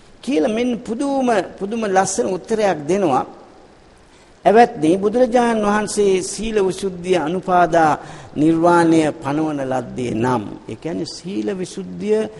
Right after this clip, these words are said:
මේ උපාදාන රහිත පරිනිර්වාණයන් තියෙන මේ යයි කියලා කීවා නම් ඒ කියන්නේ උපාදාන තියෙනවායි කියන එක.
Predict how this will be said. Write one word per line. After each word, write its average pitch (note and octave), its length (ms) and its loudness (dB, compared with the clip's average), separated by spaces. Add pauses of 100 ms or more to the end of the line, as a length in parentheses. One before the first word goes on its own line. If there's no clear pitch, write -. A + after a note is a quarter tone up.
(360)
මේ F3 240 0
උපාදාන F#3+ 720 -2 (120)
රහිත D3+ 380 -4 (580)
පරිනිර්වාණයන් E3+ 1080 0 (280)
තියෙන D#3 380 0
මේ C#3 260 -4 (140)
යයි E3 220 4
කියලා D#3 400 -2
කීවා F3+ 460 -2
නම් G3+ 280 6 (880)
ඒ C4+ 160 2
කියන්නේ A3 400 2
උපාදාන A#3+ 600 -6
තියෙනවායි - 500 -8
කියන - 220 -14
එක. - 160 -20